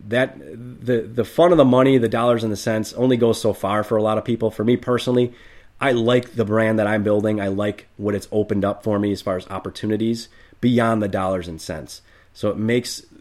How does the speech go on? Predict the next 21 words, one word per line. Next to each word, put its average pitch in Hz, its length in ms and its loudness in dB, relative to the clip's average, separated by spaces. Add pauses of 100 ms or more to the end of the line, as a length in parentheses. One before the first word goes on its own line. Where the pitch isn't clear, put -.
(120)
each - 260 -2
day 123 200 2
that 113 200 -4
much 113 180 -8
more 104 160 0
enjoyable, 151 460 2
which 104 220 -4
if 95 100 -8
you've 98 100 -6
been 101 140 -2
listening 110 300 -2
to 95 60 -4
the - 80 -8
podcast, 120 480 -4 (260)
these 190 100 -4
are 185 60 8
things 147 200 2
I've 110 120 -2
talked 107 340 -4
about 98 240 -4
before. 85 440 -8